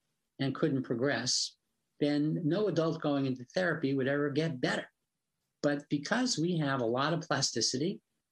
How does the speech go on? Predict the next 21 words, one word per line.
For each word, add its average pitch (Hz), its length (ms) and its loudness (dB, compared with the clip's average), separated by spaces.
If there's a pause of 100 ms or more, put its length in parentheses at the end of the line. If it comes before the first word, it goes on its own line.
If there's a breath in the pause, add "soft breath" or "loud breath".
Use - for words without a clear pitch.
(460)
and 135 180 0
because 139 400 0
we 143 180 0
can 139 220 0
learn 139 240 0
to 131 100 -6
change 139 400 0
our 113 120 -2
patterns 135 440 -2
of 120 120 -4
thinking, 180 460 -2 (800 soft breath)
uh, 117 80 0
we 127 160 2
can 135 300 0
learn 156 540 0
to 120 180 -2 (140)
better 165 580 0
manage 131 480 0
our 131 160 2
emotions. 120 680 0 (460)
Um, 127 600 2